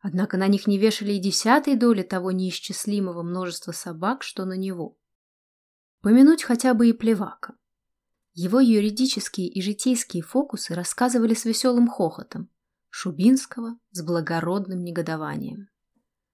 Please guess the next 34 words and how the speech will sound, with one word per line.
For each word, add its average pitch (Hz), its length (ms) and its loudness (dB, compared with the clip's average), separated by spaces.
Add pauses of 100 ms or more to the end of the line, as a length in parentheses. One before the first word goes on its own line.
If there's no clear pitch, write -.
(280)
Думаю, 285 340 6
что 220 280 -2
в 208 80 -2
этой 294 200 0
разнице 254 460 2
повинно 262 440 2
не 233 140 4
столько 285 360 -6
деяние 226 520 0
Николая 165 400 -8
Петровича 165 520 -8
Шубинского, 165 720 -10
сколько - 460 -10
его 196 260 -4
странный 220 500 -2
характер. 214 680 -4 (1000)
Ему 277 220 6
следовало 254 540 0
бы 190 120 -4
родиться 196 480 -4
раньше, 269 380 -2
по 190 120 -6
крайней 254 420 2
мере, 233 300 2
лет 240 260 -4
на 240 140 0
сорок, 247 640 -4 (320)
чтобы 185 340 -6
поспеть 185 520 -2
взрослым 220 560 -2
к - 80 -14
эпохе 185 340 -8
байронических 185 840 -4
героев — 190 580 -4